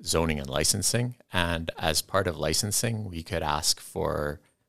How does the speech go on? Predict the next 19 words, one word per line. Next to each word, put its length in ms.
fire 300
inspections, 760
building 340
inspections, 840
or 520
site 300
plans 520
that 440
would 180
make 180
sure 380
that 360
safety 600
is 580
a 60
priority 560
for 200
the 80
city. 380